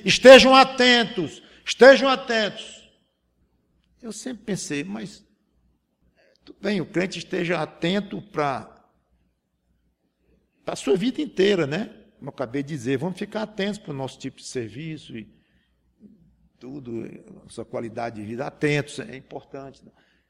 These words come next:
Mas Cristo especifica, às vezes, atento para o momento em que foi chamado. Porque a hora que vocês não sabem, o Filho do Homem virá. Fiquem atentos. Ora, eu já sou crente.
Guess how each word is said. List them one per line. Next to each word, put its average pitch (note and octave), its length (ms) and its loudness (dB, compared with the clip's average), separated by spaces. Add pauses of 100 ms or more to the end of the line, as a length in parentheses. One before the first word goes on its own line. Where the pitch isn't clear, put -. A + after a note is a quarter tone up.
(260)
Mas G#3 260 -8
Cristo C#4 440 -4
especifica, F#3 840 -8
às G2+ 180 -8
vezes, F3+ 540 -2 (720)
atento A3 580 -4
para D#4 540 6
o D4+ 60 2
momento C#4+ 500 4
em C#4 60 -4
que C#4+ 160 0
foi A#3+ 320 4
chamado. A#3 840 4 (960)
Porque G3+ 220 2
a A3 100 12
hora C#4+ 320 12
que C4+ 200 2
vocês A3 440 6
não C4+ 200 2
sabem, C#4 360 6
o A#3+ 40 2
Filho C#4 240 2
do B3+ 80 10
Homem C#4+ 200 8
virá. A#3 600 4
Fiquem D#4 400 6
atentos. B3+ 760 6 (240)
Ora, D#4+ 340 4 (140)
eu D4 100 0
já D4 200 4
sou D#4+ 180 2
crente. A#3+ 560 -2